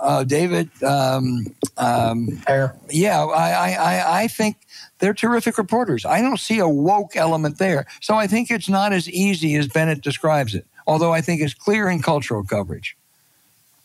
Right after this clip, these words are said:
Speaker 2: Yeah, I mean, that's what I was saying before, that I think we're in the middle of this, so it's hard to sort of figure out where it's going and exactly where we are. But Al, your examples out of the Washington Bureau, I think, are exactly right. I think the coverage out of the Washington Bureau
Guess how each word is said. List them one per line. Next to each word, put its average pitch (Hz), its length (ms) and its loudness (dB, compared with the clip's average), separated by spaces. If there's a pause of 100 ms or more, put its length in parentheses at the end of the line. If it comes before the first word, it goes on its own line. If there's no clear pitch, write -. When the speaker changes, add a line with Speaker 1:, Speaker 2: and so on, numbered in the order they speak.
(480)
Speaker 2:
Yeah, 226 260 2
I - 60 0
mean, 220 140 2
that's 285 180 2
what 339 80 2
I 370 60 2
was 359 160 -2
saying 262 160 2
before, 196 340 2
that 180 160 2
I 175 80 2
think 202 240 0
we're 190 140 2
in 180 60 0
the 165 80 2
middle 156 220 2
of 185 120 -2
this, 196 220 0
so 170 160 2
it's 139 100 -4
hard 160 480 0
to 156 340 2 (200)
sort 190 180 2
of - 120 -6
figure 175 280 2
out 156 220 0
where 156 160 2
it's 135 120 -6
going 160 300 0
and 160 120 -2
exactly 156 520 0
where 170 160 2
we 165 160 0
are. 175 260 0 (180)
But 180 140 2
Al, 196 220 4
your 269 340 0 (220)
examples 208 420 2
out 190 140 4
of 160 60 -2
the 175 40 2
Washington 196 400 2
Bureau, 143 400 0 (240)
I 170 80 2
think, 190 220 2
are 190 160 4
exactly 170 400 2
right. 165 260 2
I 143 80 2
think 165 220 -2
the 180 80 0
coverage 160 400 0
out 156 100 4
of 156 60 0
the 151 80 0
Washington 147 360 0
Bureau 143 360 0